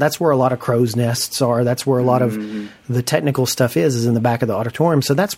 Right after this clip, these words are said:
Speaker 1: where people usually stick a, a video camera.
Speaker 2: Mm-hmm.
Speaker 1: Well, I have never seen a zoom lens like on some of those Canon ones. You can get
Speaker 2: Mm-hmm.
Speaker 1: so far in with the optical zoom that it doesn't even t-,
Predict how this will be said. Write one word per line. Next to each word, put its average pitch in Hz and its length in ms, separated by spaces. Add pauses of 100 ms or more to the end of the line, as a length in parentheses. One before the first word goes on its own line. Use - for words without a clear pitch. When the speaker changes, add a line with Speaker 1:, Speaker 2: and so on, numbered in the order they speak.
Speaker 1:
where 147 120
people 139 360
usually 127 340
stick - 260
a, 107 80 (180)
a 123 60
video 143 300
camera. 98 380 (640)
Speaker 2:
Mm-hmm. 123 140
Speaker 1:
Well, 147 360 (140)
I 175 120
have 165 140
never 160 300
seen 175 300
a 117 80
zoom 135 340
lens 127 540 (600)
like 127 380
on 123 500
some 131 240
of 123 60
those 117 480 (320)
Canon 113 400
ones. 131 300 (320)
You 143 100
can 156 160
get 143 160
Speaker 2:
Mm-hmm. 131 80 (180)
Speaker 1:
so 170 180
far 160 320
in 147 240
with 127 120
the 123 180
optical 135 520
zoom 131 400
that 117 140
it 123 100
doesn't 139 240
even 127 200
t-, - 140